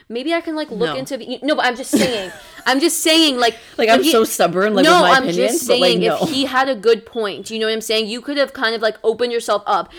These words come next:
Speaker 1: He could have opened himself up. But for pe-, when people are condescending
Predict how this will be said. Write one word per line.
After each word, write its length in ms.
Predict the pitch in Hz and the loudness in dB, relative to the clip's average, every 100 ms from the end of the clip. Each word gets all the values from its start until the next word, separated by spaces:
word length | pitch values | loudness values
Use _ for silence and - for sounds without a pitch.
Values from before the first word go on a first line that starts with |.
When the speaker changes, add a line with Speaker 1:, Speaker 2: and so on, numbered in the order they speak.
| 339 | -10
Speaker 1:
He 200 | - 302 | -2 -2
could 180 | 302 262 | 0 -2
have 80 | 233 | 0
opened 280 | 220 226 220 | -2 -2 -6
himself 360 | 208 208 190 | -6 -6 -2
up. 180 | 180 170 - 302 | -2 -4 -10 -6
But 140 | 247 254 | -4 -2
for 100 | 277 | -6
pe-, 140 | 262 | -8
when 180 | 240 269 | -6 -6
people 260 | - 269 392 | -6 -4 -4
are 80 | 427 | -4
condescending 1040 | - 226 240 247 - 185 196 233 302 | -6 -6 -6 -6 -6 -6 -2 -4 -4